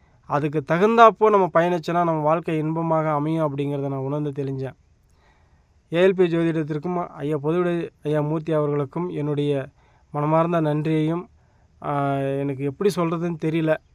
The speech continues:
அந்த அளவுக்கு எனக்கு உண்மையிலேயே ரொம்ப நான் பெருமிதம் படுறேன். நான் ஒரு சாதாரண எளிமையான விவசாயி தான்.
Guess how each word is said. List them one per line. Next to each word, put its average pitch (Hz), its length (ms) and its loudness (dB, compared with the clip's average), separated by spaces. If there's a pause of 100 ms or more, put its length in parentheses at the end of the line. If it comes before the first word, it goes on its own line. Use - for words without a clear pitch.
(120)
அந்த 131 200 -6
அளவுக்கு 160 680 -2 (760)
எனக்கு 139 200 -4
உண்மையிலேயே 160 380 0
ரொம்ப 156 440 0 (100)
நான் 147 440 0
பெருமிதம் 180 440 4
படுறேன். 151 280 0
நான் 147 160 -4
ஒரு 147 200 -2
சாதாரண 160 440 0
எளிமையான 165 460 0
விவசாயி 156 440 -2
தான். 151 240 0